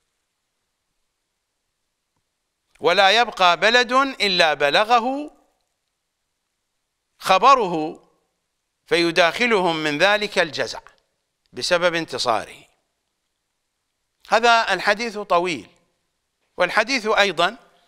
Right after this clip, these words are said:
يشير إلى أن السفيانية ستكون له معركة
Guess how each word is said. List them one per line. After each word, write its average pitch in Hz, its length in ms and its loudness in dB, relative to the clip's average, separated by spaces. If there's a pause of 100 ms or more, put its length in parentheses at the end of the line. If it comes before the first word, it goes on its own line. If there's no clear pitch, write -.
(500)
يشير 233 440 2
إلى 180 500 0 (1000)
أن 190 200 -2 (360)
السفيانية 180 1000 -2 (360)
ستكون 208 600 -2
له 190 400 -2
معركة 175 800 -2